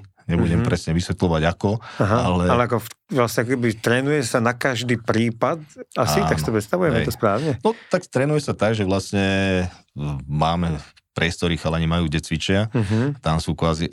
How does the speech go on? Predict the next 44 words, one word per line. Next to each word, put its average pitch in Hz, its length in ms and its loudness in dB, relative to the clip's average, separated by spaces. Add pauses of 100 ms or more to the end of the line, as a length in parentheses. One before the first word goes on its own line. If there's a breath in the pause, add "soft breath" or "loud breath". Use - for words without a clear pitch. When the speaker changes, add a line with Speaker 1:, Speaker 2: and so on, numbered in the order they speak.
(180)
Speaker 1:
aj 78 240 -2
také 78 300 -2
akože 80 200 -2
bytové 85 380 0
jednotky 90 540 -2
a - 80 -4
tam 82 160 -2
sa 82 160 -2
simulujú, 80 560 0 (140)
vieš, 80 200 0
že 78 160 -2 (1040 loud breath)
povie 82 240 0
inštruktor, 80 380 -4
že 73 100 -4
teraz 76 300 -4 (240 loud breath)
budeš 76 400 -2
tu 92 160 2
na, 101 320 0 (160)
budeš 78 400 -4
tu 87 160 2
na, 87 160 2
teraz 73 260 -4
vyjdeš 76 320 -2
ty - 160 0
ako 78 460 -2
kvázi 73 320 -4
manželka 82 420 0
alebo 76 220 -2
dieťa 82 420 0
a 71 140 -2
Speaker 2:
Mhm. 104 180 0
Speaker 1:
tak. 117 140 2 (320 loud breath)
A - 80 0 (260)
ten 95 240 0
tým, 98 240 0
ktorý 90 220 0
vstupuje 95 280 -2
donútra, 92 380 2
tak 92 220 0
musí 92 240 0
vždy 92 160 2
na 92 80 0
to 90 80 0
reagovať. 80 480 -2